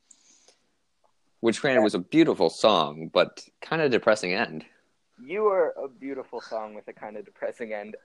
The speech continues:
Speaker 2: and I was distracted when I started getting towards the end 'cause I was like, "Ooh, this ends with a song for me, Dan, because that's me." And so I was, like, distracted during the other songs, like, "When is that song gonna play?" And then it did, and I was like,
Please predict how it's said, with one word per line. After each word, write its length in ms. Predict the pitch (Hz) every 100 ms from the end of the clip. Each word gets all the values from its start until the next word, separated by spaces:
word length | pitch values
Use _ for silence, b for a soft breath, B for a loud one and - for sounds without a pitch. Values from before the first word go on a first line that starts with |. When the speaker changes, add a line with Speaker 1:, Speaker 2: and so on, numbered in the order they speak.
| _
Speaker 2:
and 380 | 120 117 113 113 - _ _ _ -
I 160 | 151
was 140 | 202 185
distracted 600 | 147 143 - 143 156 170 - _
when 120 | 135
I 120 | 135
started 320 | 127 139 131
getting 220 | 127 139 135
towards 240 | 143 127
the 100 | 120
end 220 | 120 139
'cause 180 | _ 127
I 120 | 120
was 120 | 120
like, 180 | 117 127 _ 202
"Ooh, 200 | 220 170
this 200 | 160 -
ends 300 | 147 165 165
with 160 | 147 -
a 80 | 127
song 380 | _ 151 151 160
for 180 | -
me, 460 | 143 151 220 190 113 _ _ _ _ _ -
Dan, 460 | 170 214 127 95 _ _ _
because 300 | 131 - 135
that's 320 | 147 143 -
me." 400 | 143 151 180 104 _ b b b
And 160 | 151
so 140 | 151 170
I 120 | 160
was, 180 | 156 156
like, 300 | 156 156 _
distracted 640 | 151 - 147 156 185 135
during 220 | 135 135 135
the 80 | 135
other 200 | 139 127
songs, 320 | - 143 156 123
like, 200 | 113 123
"When 120 | 143
is 80 | 123
that 240 | 127 156
song 260 | - 117 113
gonna 160 | 113 110
play?" 300 | - 113 104 _ _ _ -
And 140 | 131
then 100 | 131
it 160 | 123 110
did, 260 | 131 139
and 160 | 110 113
I 100 | 107
was 160 | 113
like, 220 | 110 117